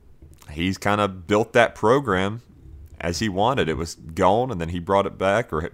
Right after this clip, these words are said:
you know, was a major voice in bringing it back and kinda built it in the way he wanted, and now he's gone. So I think there's a chance he could come back after some time off, um,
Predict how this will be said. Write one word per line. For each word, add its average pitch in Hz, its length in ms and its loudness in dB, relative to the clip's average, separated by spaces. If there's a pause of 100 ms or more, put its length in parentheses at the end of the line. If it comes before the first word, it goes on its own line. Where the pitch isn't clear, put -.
you 76 220 -12
know, 76 180 -6
was 80 180 -6
a 80 60 -6
major 82 280 -6
voice 90 300 -2
in 76 100 -10
bringing 76 240 -6
it 53 100 -14
back 80 320 -2
and 76 180 -8 (380)
kinda 82 160 -4
built 85 300 -2
it - 20 -4
in - 60 -8
the 85 80 -4
way 90 160 0
he 92 140 -6
wanted, 107 420 -4 (580)
and 73 100 -12
now 80 200 -2
he's 85 220 -6
gone. 85 360 0
So 78 240 -4 (480)
I - 100 4
think 190 160 0
there's 180 180 2
a 127 60 0
chance 139 280 -2
he 117 100 -4
could 127 280 -2
come 127 220 0
back 123 240 2
after 107 240 0
some 95 200 -6
time 104 280 0
off, 143 420 -4 (380)
um, 82 440 -8